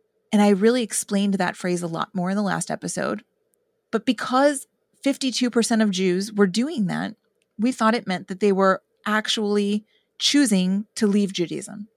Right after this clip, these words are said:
to leave the faith, to literally marry out. And again, that didn't turn out to be the case. That hasn't kept a lot of those reactions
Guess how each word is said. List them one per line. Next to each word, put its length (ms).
to 140
leave 260
the 80
faith, 320
to 100
literally 640
marry 380
out. 180
And 80
again, 380
that 180
didn't 180
turn 180
out 140
to 80
be 100
the 80
case. 440
That 140
hasn't 420
kept 380
a 60
lot 240
of 420
those 240
reactions 920